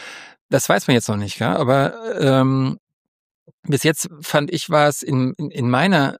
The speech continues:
ähm, äh, Lebensgeschichte, und das unterscheidet sich sicherlich von anderen, die jetzt wirklich Methoden, ähm, Leute sind, ähm, doch fast immer so, dass ich, ähm,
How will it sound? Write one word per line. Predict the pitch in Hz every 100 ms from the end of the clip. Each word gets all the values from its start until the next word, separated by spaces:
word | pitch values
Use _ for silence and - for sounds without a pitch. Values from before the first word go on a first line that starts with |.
| -
ähm, | 127 120 113 110 107 113 - _ _ _ _ - - - _ _ _ _ _ _
äh, | - 269 247 202
Lebensgeschichte, | 123 123 131 143 135 131 - 139 139 - _ _
und | - 131
das | 127
unterscheidet | - 139 123 147
sich | 131
sicherlich | 123 156 139 -
von | -
anderen, | 143 139 131
die | 120
jetzt | 120 -
wirklich | - -
Methoden, | 120 - 147 131 107 101 -
ähm, | 120 110 107 104 98 107 - _ _ _ _ _ - - _
Leute | - 104 107
sind, | 104 131 131 -
ähm, | 117 113 113 - _ _ -
doch | 127 -
fast | - 143 -
immer | 156 156
so, | 143 156
dass | 139 -
ich, | 131 - - 135
ähm, | - 131 131 123 127